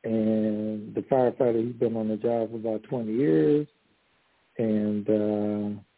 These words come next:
he's been an excellent firefighter on his assignment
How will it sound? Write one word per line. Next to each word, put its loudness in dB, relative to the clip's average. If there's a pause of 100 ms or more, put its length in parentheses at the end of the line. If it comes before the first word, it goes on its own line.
(1160)
he's 2
been 2
an -2
excellent -2
firefighter -2 (140)
on -6 (320)
his -2
assignment 2